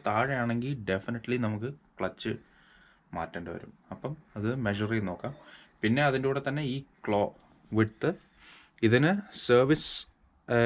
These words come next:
ലിമിറ്റ് മാത്രമേ ഉള്ളൂ, അങ്ങനെ വേറെ tolerance ആയിട്ടൊന്നുമില്ല. എന്ന് വെച്ചാൽ ഫിഫ്റ്റീൻ പോയിന്റ് വൺ മില്ലിമീറ്ററിൻ്റെ താഴെയാണ് ഇതിൻ്റെ വിഡ്ത്തെങ്കിൽ നമ്മൾ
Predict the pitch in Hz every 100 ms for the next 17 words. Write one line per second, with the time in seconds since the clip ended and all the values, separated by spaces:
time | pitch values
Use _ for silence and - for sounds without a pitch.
0 | 113 117 117 117 104 101 98 82 113 143
1 | - 110 110 101 104 113 113 104 104 113
2 | 110 110 110 101 85 123 - - - -
3 | _ 110 104 127 156 123 - 139 165 151
4 | 127 139 117 101 107 147 147 - 110 113
5 | 120 127 - 123 131 147 180 - _ -
6 | _ _ - 104 120 139 113 104 131 -
7 | 107 107 113 120 110 - 98 101 101 123
8 | 107 107 170 - _ - - - - _
9 | - 98